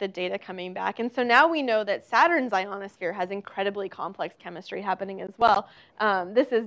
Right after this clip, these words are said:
benzene over here. There's some evidence that there might be toluene as well. Um, unfortunately, the plasma spectrometer that gave us those beautiful data, uh, from Titan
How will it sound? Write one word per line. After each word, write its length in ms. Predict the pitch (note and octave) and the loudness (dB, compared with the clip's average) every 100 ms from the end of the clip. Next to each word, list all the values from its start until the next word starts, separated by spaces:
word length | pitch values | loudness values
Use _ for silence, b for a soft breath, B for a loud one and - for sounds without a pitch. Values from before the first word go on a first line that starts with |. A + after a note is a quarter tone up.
| - | 4
benzene 500 | B3+ B3+ B3 B3 A#3+ | 4 4 0 0 2
over 260 | G#3 G3+ G3+ | 2 2 -2
here. 600 | - B3 A3+ A3 A3 G#3+ | -2 2 2 4 2 2
There's 280 | F#3+ F#3+ G3 | 0 -2 -6
some 160 | - F#3+ | -10 -4
evidence 420 | - G#3 G3+ G3+ - | -2 -2 -2 -6 -6
that 220 | F3+ - | -6 -6
there 80 | F#3 | -8
might 200 | F#3 F3 | -8 -10
be 100 | F#3+ | -12
toluene 600 | - C4 B3+ A#3+ A#3+ A3+ | 0 0 0 -4 -6 -8
as 160 | F3+ | -10
well. 460 | G#3 A#3 A3 G#3+ G#3+ B B B | -2 2 2 2 -2 B B B
Um, 280 | G#3 F3+ E3+ - | -4 -4 -4 0
unfortunately, 760 | D#4 E4 C#4 C4+ - D#4+ C#4 | 0 2 4 4 2 -4 -2
the 80 | B3 | -2
plasma 420 | D3+ A#3 A3+ A#3+ | -2 -2 -2 -2
spectrometer 580 | A#3+ A3 - G3 G3+ A3+ F#3+ | -6 -6 -4 -4 -2 -2 -2
that 160 | F#3 | -4
gave 160 | F#3+ G3 | -4 -4
us 100 | G3+ | -4
those 220 | G3 G3 | -6 -10
beautiful 400 | G3+ G3 F#3+ G3 | -8 -8 -8 -12
data, 480 | F#3+ F#3 F#3 F#3 F3+ | -8 -6 -4 -4 -6
uh, 260 | F3 F#3 F#3+ | -8 -10 -12
from 220 | - G3 | -14 -14
Titan 440 | - D#4 D#4+ D#4+ | -6 -6 -4 -8